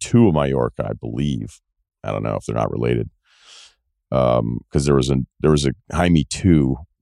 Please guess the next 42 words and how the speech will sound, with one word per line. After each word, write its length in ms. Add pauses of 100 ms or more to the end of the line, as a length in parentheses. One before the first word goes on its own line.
(220)
that 160
was 140
dealing 480 (180)
with 120
some 180
of 60
the 100
islands 400
that 80
I 40
was 160
reading 180
about 200
earlier. 380
But 220
again, 360 (180)
you 80
know, 240
if, 80 (220)
if 140
you're 140
sitting 320
there 240 (280)
chatting 440
it 80
up 180
at 60
a 60
cocktail 440
party 360
and 100
you 80
get 120
a 80
Jaime 380
James 680 (520)
home 260
wrong, 420 (540)
that's 200
on 180
me. 320 (800)
So 400